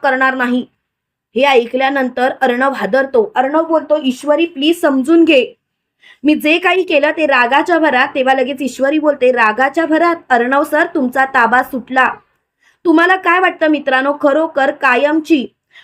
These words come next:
वल्लरी राजेशिर्क्यांच्या घराबाहेर जाईल का? आणि खरोखर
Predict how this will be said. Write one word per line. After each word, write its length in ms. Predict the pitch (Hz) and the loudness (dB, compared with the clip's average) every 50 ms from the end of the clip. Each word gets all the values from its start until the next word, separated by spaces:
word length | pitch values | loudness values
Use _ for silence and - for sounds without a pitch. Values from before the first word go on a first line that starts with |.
| _ _ | _ _
वल्लरी 640 | 226 285 277 269 262 269 294 302 302 269 247 247 254 _ - | -2 0 0 0 0 0 0 0 -2 -4 -6 -10 -10 _ -2
राजेशिर्क्यांच्या 840 | 254 262 262 247 262 302 302 330 302 294 294 294 285 302 294 311 311 | 0 0 0 0 -2 -2 -2 -2 -2 0 0 0 0 0 0 -2 -2
घराबाहेर 540 | 277 285 254 254 269 262 277 262 277 294 311 | 0 0 2 2 2 2 2 2 0 0 0
जाईल 360 | 254 277 269 254 285 320 311 - | 0 0 0 2 2 0 0 0
का? 80 | 269 240 | 0 0
आणि 280 | 220 - 247 277 311 311 | 0 2 0 0 -2 0
खरोखर 480 | - 311 277 285 320 311 - 294 294 | 0 0 2 2 0 0 -2 -2 -2